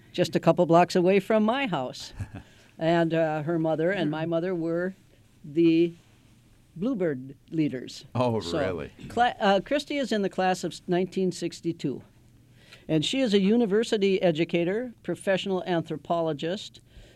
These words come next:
Speaker 2: Wow.
Speaker 1: and archaeologist in the U S and Canada, former Minnesota State archaeologist, leading U S Forest Service advocate for gender equality,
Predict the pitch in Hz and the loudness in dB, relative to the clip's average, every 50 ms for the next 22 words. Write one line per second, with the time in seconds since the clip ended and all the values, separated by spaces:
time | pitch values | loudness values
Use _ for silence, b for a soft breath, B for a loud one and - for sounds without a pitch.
0 | B B - - 175 185 214 226 214 196 185 190 185 - 190 175 160 156 151 151 | B B 0 2 4 4 4 4 4 2 2 2 2 2 4 4 4 4 2 2
1 | 147 135 151 170 208 220 - - - - _ - 170 170 160 156 156 156 170 175 | 0 0 -2 -2 -2 -4 -6 -12 -20 -20 _ -2 0 2 2 2 2 2 2 2
2 | 180 175 170 196 226 220 - - - - 175 180 202 220 208 196 208 202 214 214 | 2 2 0 -2 -4 -6 -8 -10 -6 -4 -2 -2 -2 -2 -4 -6 -6 -6 -4 -4
3 | 185 143 117 117 - - - _ b b b b b b - 170 190 190 202 196 | -6 -6 -8 -10 -12 -16 -20 _ b b b b b b -2 0 2 2 2 2
4 | 190 190 196 214 220 - - 208 208 196 190 - - - - 214 233 277 254 - | 2 2 0 0 -2 -4 -4 -4 -4 -4 -6 -6 -8 -8 -6 -4 -4 -4 -6 -10
5 | - - - _ _ _ _ - 156 156 151 - 151 139 139 135 123 120 131 117 | -16 -20 -20 _ _ _ _ -6 -4 -4 -4 -6 -6 -6 -4 -4 -6 -6 -8 -10
6 | - 131 - - - - - - b b b b b b b b 143 151 165 180 | -10 -12 -14 -14 -16 -18 -20 -20 b b b b b b b b 4 6 6 6
7 | 175 196 196 190 196 202 202 190 - - - 208 233 247 262 247 - - 196 175 | 6 6 6 6 6 6 6 4 4 0 -4 -4 -2 -2 -2 -2 -2 -2 -2 -2
8 | 147 147 143 - 165 143 143 131 120 131 - - 147 123 - - - 170 165 139 | -2 -2 -4 -2 -2 -2 -2 -2 -4 -8 -8 -8 -8 -10 -10 -10 -8 -6 -6 -2
9 | 127 196 196 226 220 196 185 160 143 - - 151 139 131 131 131 120 - - 117 | -2 0 0 0 0 0 0 -2 -2 -2 -2 -2 -2 -2 -2 -4 -6 -10 -12 -14
10 | 104 - | -14 -16